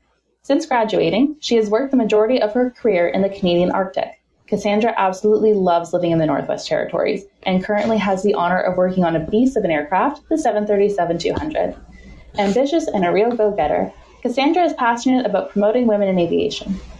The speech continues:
She is the Northern Ambassador for Elevate Aviation, an organization focused on promoting and encouraging women to choose careers in aviation.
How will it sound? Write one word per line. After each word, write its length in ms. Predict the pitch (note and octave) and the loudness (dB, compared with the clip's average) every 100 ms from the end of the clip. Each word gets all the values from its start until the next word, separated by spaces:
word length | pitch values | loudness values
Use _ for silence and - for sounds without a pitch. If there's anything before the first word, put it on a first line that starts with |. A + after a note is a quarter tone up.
| - | -8
She 140 | - | 0
is 100 | A3 | 2
the 80 | A3 | 4
Northern 340 | G#3 G#3+ C4 D4 | 4 2 4 4
Ambassador 480 | C4 F#3+ F#3+ G#3+ | 4 2 0 -2
for 100 | A3 | 0
Elevate 360 | - F#3+ G3+ G#3+ | 0 0 2 2
Aviation, 600 | F#3+ F3 D3+ - C4 D#4 - | 2 2 0 0 0 0 0
an 120 | A3 | 0
organization 720 | A#3 B3 A#3 G#3+ G3+ G3+ G3 | 2 2 2 2 2 2 0
focused 320 | G3+ F#3+ G#3 | 0 0 0
on 160 | F#3 F3 | 0 0
promoting 460 | F#3+ G3 G#3 A3+ G3+ | 2 2 2 0 0
and 100 | G3+ | 0
encouraging 500 | G3+ A#3+ A#3+ A#3+ G#3 | 0 0 2 2 2
women 200 | F#3 F#3+ | 2 0
to 100 | F#3+ | 0
choose 340 | - G3+ G3 | 0 0 0
careers 360 | - F3+ E3+ E3 | 0 0 0 0
in 80 | |
aviation. 580 | D3+ D3 C#3+ - - F#3 | 0 2 0 -2 -4 -6